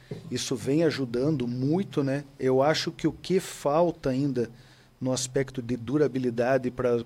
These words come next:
pra, para as O Es, não, claro, no que já tá feito, no que é mais antigo, mas no que é novo, no que as pessoas estão projetando agora, é entender que a durabilidade, ela,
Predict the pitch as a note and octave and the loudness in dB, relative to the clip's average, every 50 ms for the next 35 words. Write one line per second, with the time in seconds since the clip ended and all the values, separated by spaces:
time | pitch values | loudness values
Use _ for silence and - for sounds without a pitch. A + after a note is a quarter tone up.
0 | - - - B2+ A#2+ A#2 A2+ - - _ _ _ _ _ _ _ - C3 C3+ D3+ | -6 -4 -2 0 0 0 -2 -4 -14 _ _ _ _ _ _ _ 0 2 2 4
1 | D3 C3 B2 A2+ A2+ B2+ B2 A#2+ A2+ A2+ B2+ C#3+ D3 C3+ - - - - - - | 4 2 2 2 0 0 2 2 2 2 0 0 0 -2 -6 -12 -16 -20 -20 -20
2 | - _ _ C#3+ C3 C3+ C3+ - - F3 E3 C#3+ C#3 C3 C3 C3 - D3+ C3+ D3 | -20 _ _ -2 0 0 0 2 4 4 4 4 4 2 0 0 0 0 2 2
3 | C#3+ C#3+ - C3+ - - - C#3 D3 D3+ - C#3+ C3 C3 C3 - D3 C3 C3+ C3+ | 0 0 -2 -4 -4 -4 -4 -2 -2 -2 -2 -2 -4 -4 -2 -2 -2 -2 0 0
4 | C#3 C#3 B2 C3+ B2 B2+ B2+ - D3+ D3+ C#3+ C#3 C3+ C3+ C3+ C3 C3+ C#3 B2+ - | -2 0 -2 -2 -4 -4 -4 -2 -2 -2 -2 -2 0 0 -2 -2 -2 -4 -6 -6
5 | - - D#3 B2+ B2+ C3 C3+ C#3+ C#3 B2 C3 C3 B2+ B2+ C#3 B2+ - - - - | -2 0 0 2 2 2 2 0 0 0 -2 -4 -2 -2 -4 -4 -4 -8 -6 -4
6 | - C#3 - - C#3+ C#3 C3 C#3 C#3 B2+ A#2 C3+ B2 B2+ - C#3+ D3+ D#3 C#3 B2+ | -4 -6 -4 -4 -6 -4 -2 -2 -2 0 0 -2 -2 0 0 2 2 2 2 0
7 | A#2 A2+ A#2 B2 C#3 D#3 D#3+ D3 B2+ - - - - - - _ _ - _ _ | 0 0 0 0 2 2 2 0 -2 -6 -12 -20 -20 -20 -20 _ _ -20 _ _
8 | _ _ - C3 C#3+ D3 D3+ D3 - D#3+ D3+ C#3+ C3+ B2+ A#2 C3+ D#3 D#3 D3+ - | _ _ -4 -2 0 0 -2 0 2 2 2 2 0 0 0 0 0 0 2 2
9 | E3 D3+ C3 D3 D3+ D#3 C3+ B2 C#3+ C#3+ C3+ A#2 A#2+ B2+ B2+ C#3 C#3+ C3 C#3 C#3+ | 2 2 2 4 2 2 2 2 0 0 0 0 2 2 4 4 2 2 4 4
10 | C#3 C#3 C#3+ C#3+ C#3 | 4 6 4 4 2